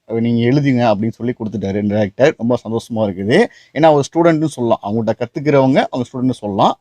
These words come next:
அவங்ககிட்டயே வந்து நீங்க இந்த பாட்டை எழுதுங்க அப்படின்னு சொல்லும் போது very the very happy. அந்த நாலு பாடல், ஒரு பாடல்ல வந்து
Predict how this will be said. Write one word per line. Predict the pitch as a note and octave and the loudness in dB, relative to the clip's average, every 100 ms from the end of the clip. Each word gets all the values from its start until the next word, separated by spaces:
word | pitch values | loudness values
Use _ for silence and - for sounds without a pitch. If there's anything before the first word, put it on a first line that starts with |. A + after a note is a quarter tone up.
| - | 0
அவங்ககிட்டயே | A#2 C3+ F3 F3 F3+ F3+ | 4 4 2 2 2 2
வந்து | D3+ E3 | 0 -2
நீங்க | D3 | 0
இந்த | B2 | -2
பாட்டை | A2 B2+ B2+ A#2 | 0 -2 0 -2
எழுதுங்க | A2+ A#2 A#2 | 0 0 0
அப்படின்னு | G2+ A2 | 0 -4
சொல்லும் | G#2+ G#2+ G#2+ | -6 -4 -4
போது | G#2+ G3 B3+ _ _ - | 0 0 -2 _ _ -4
very | B2 E3+ | 2 4
the | D3 | 4
very | B2+ C3 A#2 | 4 2 2
happy. | A2+ - F3+ - _ _ | 0 0 -6 -6 _ _
அந்த | A#2+ A#2 | -2 2
நாலு | A2+ F3 G3 | 4 4 4
பாடல், | E3+ E3+ A3 | 2 2 2
ஒரு | D#3+ E3+ A#3 | 2 2 4
பாடல்ல | A3 A3+ G#3+ F3+ | 4 4 2 0
வந்து | D#3 D#3 | 0 0